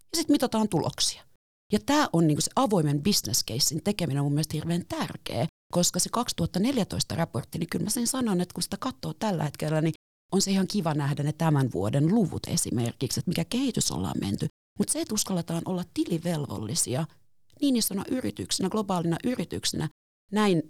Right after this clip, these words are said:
niin kuin, merkittävästä asiasta, missä nostetaan sit juurikin sitä epäyhdenvertaisuutta pöydälle, toivon mukaan pystytään avaamaan myös laajempaa keskustelua alalla. Se, että jakaa niitä epäonnistumisia läpinäkyvästi ja sit myöskin sitä, että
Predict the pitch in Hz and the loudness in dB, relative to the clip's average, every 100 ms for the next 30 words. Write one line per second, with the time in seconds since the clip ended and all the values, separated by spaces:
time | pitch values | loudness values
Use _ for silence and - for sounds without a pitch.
0 | - 156 175 190 208 - - 143 156 - | 0 0 2 2 0 -2 -8 -4 -4 -4
1 | - 294 - 147 147 - 156 - 170 - | -4 -2 -2 -2 -2 0 -2 0 -2 -2
2 | 160 160 170 220 240 226 - 170 - - | -2 -2 -2 -2 -2 -2 -2 -2 -2 -4
3 | - 147 160 156 156 156 143 147 156 - | -2 -2 -2 0 -2 -2 -4 -2 -4 -4
4 | - 262 165 156 - - - - 320 247 | -2 0 2 0 -4 -14 -10 2 4 6
5 | 156 143 95 - 117 123 190 - _ - | 4 2 2 0 0 2 0 -4 _ 0
6 | 208 175 165 160 139 135 131 135 135 156 | 0 2 4 4 2 2 0 0 0 0
7 | 123 - - 85 - 113 - - - - | 0 -2 -4 -6 -4 -2 0 -2 -4 -4
8 | - - 156 - - - _ - _ _ | -2 -2 -6 -8 -12 -14 _ -20 _ _
9 | _ _ - 226 190 170 - 175 254 - | _ _ -6 -2 0 -2 -2 0 0 -2
10 | 175 147 147 139 - 262 262 139 - 151 | -2 0 0 -4 -2 -2 0 -4 -2 0
11 | 147 127 127 - 117 123 - 127 131 - | 0 0 -2 -2 -4 0 0 0 -2 -4
12 | _ _ _ _ - 185 196 208 208 214 | _ _ _ _ 0 2 2 2 0 0
13 | 233 226 226 - 220 - 185 247 233 233 | -2 -2 -2 -2 -4 -2 0 0 0 0
14 | 254 - 180 170 226 - 160 143 151 | 0 0 0 0 0 -2 -2 0 0